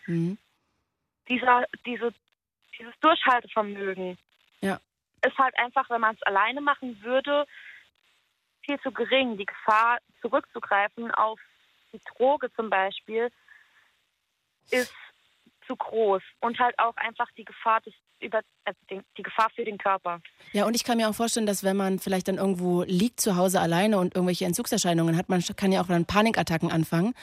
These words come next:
Speaker 1: Und wenn man aber weiß, nebenan ist ein Arzt, der wird sich dann kümmern, ist ja auch psychisch das ganz anders zu verarbeiten, ne? Also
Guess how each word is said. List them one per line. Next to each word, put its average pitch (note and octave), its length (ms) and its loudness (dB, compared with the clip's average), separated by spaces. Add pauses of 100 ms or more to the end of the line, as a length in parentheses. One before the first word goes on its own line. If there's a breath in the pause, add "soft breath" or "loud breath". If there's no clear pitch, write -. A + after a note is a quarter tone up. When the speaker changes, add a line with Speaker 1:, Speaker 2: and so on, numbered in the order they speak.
(180 loud breath)
Speaker 1:
Und - 80 -20
wenn F#3+ 100 6
man G3 80 6
aber F3+ 160 4
weiß, F#3 360 4 (140)
nebenan G3 460 2
ist G#3 140 -2
ein G3+ 60 0
Arzt, G3 360 0
der F3 100 0
wird F3 120 0
sich F#3 120 -4
dann F3+ 120 0
kümmern, G#3 340 0
ist - 180 -4
ja F#3 100 2
auch F3+ 100 -2 (140)
psychisch A3+ 360 0
das E3+ 160 -4
ganz E3 160 -2
anders E3 260 -2
zu E3+ 80 -4
verarbeiten, D#3 560 -4
ne? F#3 200 0
Also E3 380 -2